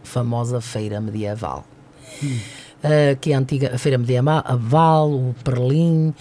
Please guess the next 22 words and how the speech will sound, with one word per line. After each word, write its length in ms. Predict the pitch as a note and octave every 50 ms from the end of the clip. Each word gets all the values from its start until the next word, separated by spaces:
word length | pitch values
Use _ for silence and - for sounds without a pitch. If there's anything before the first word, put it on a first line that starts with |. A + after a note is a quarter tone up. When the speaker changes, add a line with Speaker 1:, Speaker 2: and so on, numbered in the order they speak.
| - - - - - - - - -
Speaker 1:
ehm, 540 | C#3 D3 D3+ D3+ D3 C#3+ C#3 C3+ C3+ C3+ B2+ -
e 160 | D#3 D#3+ D#3+
outras 240 | D3 - C#3 B2+ -
coisas 320 | - D3 C3 C3+ C3 B2+
que, 160 | - - -
eh, 460 | A#2+ A2 G2+ G#2 G2+ G2 F#2+ G#2 G#2+ A2
ligadas 480 | A2+ A#2+ A#2+ A#2+ A#2 A2+ A2+ A2 G#2+ A#2+
à 80 | A2
magia. 680 | A2 A2 A2 G#2+ G#2+ A#2+ C#3+ E3 E3 D3+ D3 C#3+ C#3+ C3+ - - - - - - - - - -
E 100 | E3 E3
nós, 400 | D#3+ C#3+ A2+ G#2 A#2 A2+ - C3+
eh, 240 | B2 B2 C3 C3 B2+
quando 200 | - C#3 C3 C3
fomos 240 | - B2+ A2+ A2+ -
para 120 | - B2+ A#2+
lá 200 | A#2 G#2+ G2 G#2+
inicialmente, 840 | A2+ A#2 A#2+ A#2+ - C3+ A#2+ A#2+ A#2 A#2 A#2+ B2 C3+ C3+ - - D3+
nós 220 | D3+ C#3+ C#3+ C#3
fomos, 600 | - - - D3+ D3 D3 D3+ D#3+ D3+ - - - D3+
eh, 260 | D#3+ D#3+ D#3+ D#3 - C3
ver, 400 | C3+ B2+ A#2+ B2 A#2+ A#2+ A#2 - -
explorar 580 | - - - E3 D3 C3 A#2 G#2 G2+ G2+ F#2+